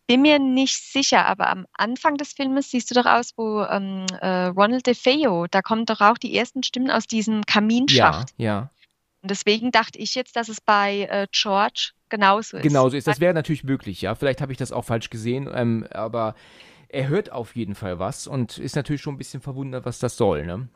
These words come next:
Speaker 2: Dann haben wir die Nacht und dann gibt's dann die Szene, dass er im Bett liegt und, ähm, seine
Speaker 1: Ja.
Speaker 2: Frau kommt dann dazu.
Speaker 1: Genau.
Speaker 2: Dann zieht sie sich, ähm, aus und kannst du, m-,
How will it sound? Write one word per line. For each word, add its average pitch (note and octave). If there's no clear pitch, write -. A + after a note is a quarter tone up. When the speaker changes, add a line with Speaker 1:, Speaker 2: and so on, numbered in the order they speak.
Speaker 2:
Dann B2
haben D3
wir C3+
die B2
Nacht A2+
und B2+
dann A#2+
gibt's -
dann B2+
die A2+
Szene, B2+
dass -
er G#2+
im G#2+
Bett -
liegt E3+
und, G#2+
ähm, G2
seine G#2
Speaker 1:
Ja. -
Speaker 2:
Frau A2+
kommt A#2
dann G2+
dazu. B2+
Speaker 1:
Genau. G#3
Speaker 2:
Dann G#2
zieht -
sie A#2+
sich, A2
ähm, F#2+
aus G#2
und B2
kannst D#3
du, F#3+
m-, D3+